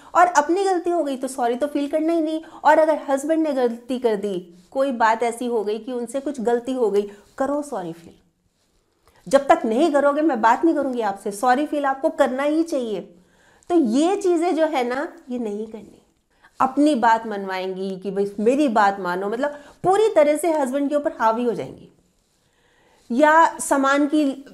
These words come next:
लंबी चौड़ी सी लिस्ट दे देंगी कि ये करना है, ये करना है। मतलब सुबह होते सारी जैसे बहुत सारे कामों की लिस्ट पकड़ा दी और बार बार, बार बार रिमाइंड करा रही हैं, "ये हुआ कि नहीं, ये किया कि नहीं, आप तो कुछ नहीं करते।" मतलब इस तरह से ये जो चीज़ें हैं ना, स्ट्रेस दे रहे हैं।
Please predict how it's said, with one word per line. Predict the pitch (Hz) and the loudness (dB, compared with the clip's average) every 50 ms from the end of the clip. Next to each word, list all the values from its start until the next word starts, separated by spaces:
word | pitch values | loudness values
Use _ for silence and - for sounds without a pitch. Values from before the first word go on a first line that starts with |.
| - | -2
लंबी | 240 247 294 294 285 294 320 | 0 2 2 4 4 2 2
चौड़ी | 277 285 254 247 240 | 2 4 2 2 0
सी | 247 - | -2 -4
लिस्ट | 254 220 214 233 233 - | -4 -4 -4 -4 -4 -4
दे | 196 202 180 | -4 -4 -2
देंगी | 175 175 180 180 185 | -2 -2 -4 -4 -4
कि | 196 190 - 233 220 - - | -6 -8 -10 -10 -10 -8 -6
ये | 190 208 254 262 | -2 2 2 2
करना | 254 247 226 202 196 196 | 2 0 -2 -2 -2 -2
है, | 196 196 202 | -2 -2 0
ये | 226 240 | 0 0
करना | 247 240 214 196 202 | 0 0 -2 -2 -4
है। | 220 | -2
मतलब | 220 240 240 294 294 277 - - | -2 0 2 2 2 2 0 -8
सुबह | - - 302 262 294 294 | -6 -2 2 2 2 4
होते | 285 262 240 240 - 240 240 | 4 2 2 2 2 0 2
सारी | 262 226 208 208 214 | 2 0 0 0 -2
जैसे | 226 214 214 233 226 | -6 -4 -2 -2 0
बहुत | 202 226 247 269 269 269 | 2 4 2 2 2 2
सारे | 262 247 240 | 0 0 0
कामों | 226 233 214 196 202 208 | 0 0 -2 -2 -2 -4
की | 202 208 214 | -4 -4 -4
लिस्ट | 208 208 202 202 | -4 -6 -8 -10
पकड़ा | - 190 190 175 170 | -10 -8 -4 -4 -4
दी | 170 196 202 - - - - - | -4 -4 -6 -8 -10 -6 0 2
और | 262 285 | 4 4
बार | 233 214 262 254 285 294 | 4 6 4 6 4 4
बार, | 285 311 302 | 4 2 2
बार | 254 233 240 233 226 | 2 2 0 0 0
बार | 226 240 | 0 -2
रिमाइंड | 220 226 190 175 151 175 208 202 | -2 -4 -4 -4 -6 -6 -6 -6
करा | 233 226 220 | -4 -4 -4
रही | 226 240 247 247 | -4 -4 -4 -4
हैं, | 233 | -2
"ये | 233 269 | -2 0
हुआ | 277 285 254 247 247 240 | 0 0 2 2 2 2
कि | 247 254 | 0 -2
नहीं, | 240 240 233 226 214 | -6 -6 -6 -4 -4
ये | 226 247 | -4 -4
किया | 247 - 254 262 254 247 | -4 -2 0 0 0 0
कि | 254 254 | -2 -4
नहीं, | 240 226 220 214 180 | -4 -4 -4 -6 -4
आप | 180 214 214 214 | -2 -4 -4 -4
तो | - 254 | -4 -6
कुछ | 277 269 277 277 | -6 -6 -6 -6
नहीं | 262 262 | -8 -6
करते।" | 247 226 226 247 233 233 - - - 262 - | -6 -4 -2 -2 -2 -2 -4 -16 -14 -6 -2
मतलब | 269 277 320 330 - - | 2 4 6 6 4 4
इस | 294 285 - | -2 -4 -4
तरह | - 269 262 254 | -2 -2 0 0
से | 254 262 254 262 - - - - 254 | 0 -2 -4 -6 -8 -16 -8 -4 -2
ये | 233 254 330 370 392 | 0 2 2 2 2
जो | 453 466 | 0 -2
चीज़ें | 453 - 392 359 330 359 370 370 | 0 0 0 0 2 0 -2 -2
हैं | 349 339 320 | -4 -4 -4
ना, | 311 330 349 381 440 | -4 -6 -6 -8 -10
स्ट्रेस | - - - - - 320 302 320 381 - - | -10 -12 -14 -4 2 4 4 4 4 2 0
दे | 254 247 214 | 0 0 0
रहे | 196 170 | 0 -2
हैं। | 160 - - - | -8 -10 -14 -16